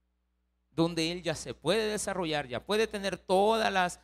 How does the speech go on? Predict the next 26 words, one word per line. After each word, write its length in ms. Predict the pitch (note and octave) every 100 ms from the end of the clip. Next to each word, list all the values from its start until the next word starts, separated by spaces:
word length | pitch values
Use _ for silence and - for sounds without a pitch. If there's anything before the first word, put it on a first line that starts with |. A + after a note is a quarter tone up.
| _ _
mismas 880 | E3 A#3+ E4 E4+ C#4+ A#3 G#3+ G3 -
oportunidades 840 | A#3 - E3 F3 E3 E3+ A3 A3+
que 140 | - F3
cualquiera 460 | D3+ C#3+ G3 G3+
de 80 | G3
nosotros 440 | E3 D3+ E3 D#3+
tiene. 380 | - A3+ F#3 A#2+ _ _ _ -
El 180 | B3
salvadoreño 960 | - A3+ G#3 G3+ G3 G#3+ D#4+ A#3 C#3+ D#3+ - _ _
tiene 260 | G#3 A3+ A#3
una 160 | A3
cualidad, 600 | - F3 C#3+ C#3 F3+ C#3 -
es 200 | D#3+ C#3+
bien 240 | F3 A3
hospedador. 640 | F3 - B2+ A#2+ D3 C3+ - _ _ _ _ _ _ _ _ _
Nos 280 | D#3+ D#3+ D#3
hemos 260 | F3+ G3 G#3
hecho 220 | A3+ -
un 80 | F#3
poquito 600 | G3+ - G#3+ G#3+ G3 F#3+
así 640 | F3+ E3+ G#3 G#3+ G#3+ G#3 G3+
desconfiados 800 | F#3 - G3 F3+ G#3 G3 G#3 A3+
por 180 | - G#3
el 120 | E3
conflicto 580 | E3 C#3+ - E3+ - D3+
armado 540 | C3+ D3+ E3 G#3 -